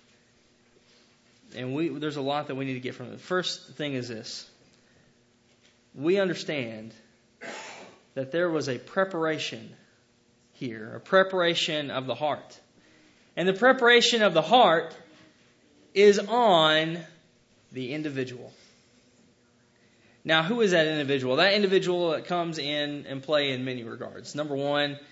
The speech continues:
it's the preacher. When you think about biblical preaching, the preacher needs to have his heart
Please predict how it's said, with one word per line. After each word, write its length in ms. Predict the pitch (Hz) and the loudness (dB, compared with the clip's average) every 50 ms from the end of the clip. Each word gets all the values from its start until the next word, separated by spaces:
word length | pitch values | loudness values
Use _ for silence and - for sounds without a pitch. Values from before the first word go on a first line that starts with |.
| - _ _ - - - | -20 _ _ -20 -20 -14
it's 420 | - - 131 135 139 135 - - - | -10 -6 -4 -4 -4 -4 -6 -8 -8
the 100 | - 135 | -8 -8
preacher. 380 | 131 - 127 113 - - 110 101 - - - _ _ _ _ _ _ _ _ _ _ _ _ _ _ _ _ _ _ _ _ _ _ _ _ _ _ _ | -8 -8 -10 -10 -10 -14 -18 -18 -20 -20 -20 _ _ _ _ _ _ _ _ _ _ _ _ _ _ _ _ _ _ _ _ _ _ _ _ _ _ _
When 180 | - 143 151 175 | -8 -6 -4 -2
you 120 | 196 214 | -2 -2
think 320 | 208 208 214 202 196 190 190 | -2 -2 -2 -2 -2 -2 -2
about 380 | 175 160 165 160 160 160 - | -2 0 0 0 0 -2 -2
biblical 340 | 160 180 170 175 165 - 151 | -4 -4 -4 -4 -6 -10 -8
preaching, 600 | - - 165 160 160 - 175 160 156 160 156 120 - - - 131 | -4 -2 -2 -2 -2 -2 -2 -4 -4 -4 -6 -10 -12 -14 -10 -8
the 100 | 131 127 | -8 -8
preacher 640 | 131 - - 202 196 196 190 190 - 143 117 113 | -8 -6 -4 -2 -2 0 -2 -2 -4 -4 -4 -4
needs 260 | 123 135 139 139 135 | -4 -4 -6 -6 -6
to 100 | - 139 | -6 -6
have 280 | 131 139 139 131 127 131 | -4 -2 -2 -2 -2 -4
his 200 | 135 151 143 135 | -4 -6 -6 -6
heart 560 | - - - 147 143 143 147 147 - - - | -6 -4 -2 -2 0 0 -2 -4 -6 -14 -18